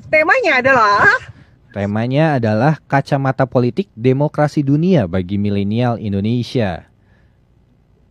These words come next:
Speaker 1: Hmm.
Speaker 2: Hmm.
Speaker 1: So, kalau kita berbicara politik, kita berbicara demokrasi, kita baru menonton publik akbar dunia, yaitu United States, di mana mereka baru saja menyelesaikan pesta demokrasi mereka dengan kemenangan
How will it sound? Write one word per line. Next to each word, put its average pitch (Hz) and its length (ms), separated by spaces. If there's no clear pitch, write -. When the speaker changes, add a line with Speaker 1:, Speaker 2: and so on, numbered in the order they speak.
Speaker 1:
Hmm. 202 640
Speaker 2:
Hmm. 120 480
Speaker 1:
So, - 160
kalau 277 240
kita 320 240
berbicara 262 480
politik, 226 400
kita 233 240
berbicara 214 480
demokrasi, 214 640
kita 302 240
baru 233 320
menonton 254 800
publik 226 800
akbar 233 640
dunia, 247 720
yaitu 208 240
United 233 480
States, 285 320
di 247 160
mana 226 160
mereka 233 320
baru 240 320
saja 302 240
menyelesaikan 269 800
pesta 285 320
demokrasi 247 640
mereka 226 480
dengan 220 400
kemenangan 240 720